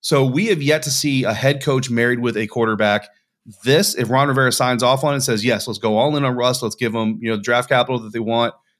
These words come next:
Let's give him the five-year extension. Let's make this thing work." To me, this is your first quarterback coach. Like, this is, this is your guy. Like, there's no excuses. This is your guy.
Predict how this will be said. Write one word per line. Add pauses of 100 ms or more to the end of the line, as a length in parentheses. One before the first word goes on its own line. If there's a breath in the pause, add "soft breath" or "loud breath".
Let's
give
him
the
five-year
extension.
Let's
make
this
thing
work." (320)
To
me, (220)
this
is
your
first
quarterback
coach.
Like,
this
is, (220)
this
is
your
guy. (440)
Like, (200)
there's
no
excuses.
This
is
your
guy.